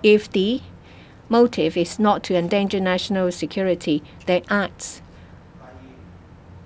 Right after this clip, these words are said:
do not constitute a crime under the national security law. The freezing of the company's asset is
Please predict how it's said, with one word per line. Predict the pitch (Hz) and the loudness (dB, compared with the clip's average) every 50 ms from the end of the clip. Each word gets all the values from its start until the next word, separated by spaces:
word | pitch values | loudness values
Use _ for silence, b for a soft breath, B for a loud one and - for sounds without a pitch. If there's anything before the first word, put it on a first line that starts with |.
| - - - - - - - - - - - - - - - - - - - - - - - - - - - - - - | -20 -20 -20 -20 -20 -20 -20 -20 -20 -20 -20 -20 -20 -20 -20 -20 -20 -20 -20 -18 -18 -18 -18 -18 -20 -20 -20 -16 -6 2
do | 196 185 175 175 | 4 6 6 6
not | 180 196 202 208 202 - - | 6 4 2 2 0 -2 -4
constitute | - - 214 208 208 - - 208 185 - 214 185 180 175 175 - - - - - - - - | 0 0 0 0 0 -2 -6 -6 -4 -2 0 2 2 2 2 -2 -6 -20 -20 -20 -14 -6 -6
a | 190 | -6
crime | 185 - - 220 202 196 196 190 | -4 -4 -4 0 0 0 0 0
under | 190 185 190 185 190 190 | -2 -2 -2 0 0 -2
the | 175 175 160 | 0 0 0
national | 160 170 180 180 - 202 190 180 | 0 0 -2 -4 -4 -4 -4 -4
security | - - 151 - 196 175 175 175 - 202 175 | -4 -6 -4 0 2 2 2 2 0 -2 -2
law. | 170 170 170 151 - - - - - - - - - - - - - B B B B B B B - | 0 0 0 0 -2 -8 -16 -20 -20 -20 -20 -20 -20 -20 -20 -20 -20 B B B B B B B -6
The | 202 | -4
freezing | 185 - - 302 294 294 - 208 185 175 | -2 4 8 8 8 8 6 4 -2 0
of | - 175 170 165 - | 0 0 -2 0 2
the | - 170 170 | 0 0 2
company's | - 220 220 220 220 214 214 214 - - | 2 0 0 2 2 2 2 2 0 -2
asset | 214 202 - - 175 135 - - | -4 -4 -2 -2 -4 -4 -4 -2
is | 170 180 185 180 - - - | -2 -2 -2 -2 -4 -10 -8